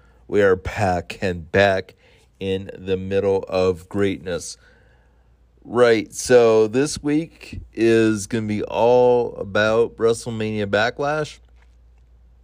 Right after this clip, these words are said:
Just, uh, as a bit of a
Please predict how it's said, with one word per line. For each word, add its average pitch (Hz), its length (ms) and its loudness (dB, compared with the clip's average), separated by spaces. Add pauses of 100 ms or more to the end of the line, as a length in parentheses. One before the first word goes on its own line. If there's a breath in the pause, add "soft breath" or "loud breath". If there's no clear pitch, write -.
(880 soft breath)
Just, 147 540 0
uh, 107 580 2
as 101 580 0
a 95 300 0
bit 98 240 0
of 92 120 -2
a 90 300 -4